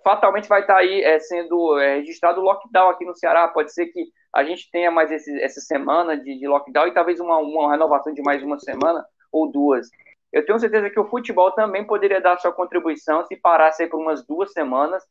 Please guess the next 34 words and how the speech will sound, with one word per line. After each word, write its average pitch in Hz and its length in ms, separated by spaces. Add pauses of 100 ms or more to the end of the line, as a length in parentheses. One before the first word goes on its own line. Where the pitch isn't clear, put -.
(220)
pra 156 160
que 156 80
a 147 60
gente 170 200
pudesse 160 480
respirar 151 360
um 147 60
pouco 160 220
mais, 151 220
já 165 160
que 214 540 (420)
a 127 60
gente 151 160
não 175 100
pode 156 220
fechar 175 260
os 160 100
olhos 170 220
pra 208 140
realidade. 190 600
Tem 139 120
hospitais 160 520
aí 160 280
no 131 160
estado 143 280
do - 60
Ceará 151 220
inteiro 170 480
com 151 80
mais 156 200
de 151 80
cem 160 220
por 139 100
cento. 165 320